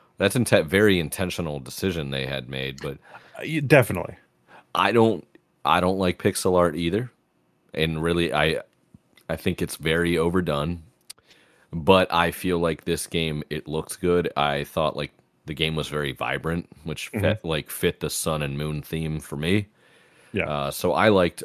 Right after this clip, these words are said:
Speaker 1: I mean, I gave it a ten for that. It, for even, even though I don't like pixel art, if you take into consideration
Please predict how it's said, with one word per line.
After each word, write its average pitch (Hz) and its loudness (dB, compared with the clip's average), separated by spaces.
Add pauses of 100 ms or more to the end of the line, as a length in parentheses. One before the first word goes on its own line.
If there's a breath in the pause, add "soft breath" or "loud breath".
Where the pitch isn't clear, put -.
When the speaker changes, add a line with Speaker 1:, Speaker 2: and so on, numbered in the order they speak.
(120)
Speaker 1:
I 82 2
mean, 92 0
I 80 -2
gave 85 -2
it 67 -4
a 65 -10
ten 82 -6
for 92 -6
that. 98 0 (280)
It, 71 -2
for 95 2
even, 101 2
even 98 2
though 95 4
I 92 4
don't 80 -2
like 82 -4
pixel - -6
art, 87 2 (140)
if - -8
you 87 -4
take 90 -4
into 80 -4
consideration 76 -6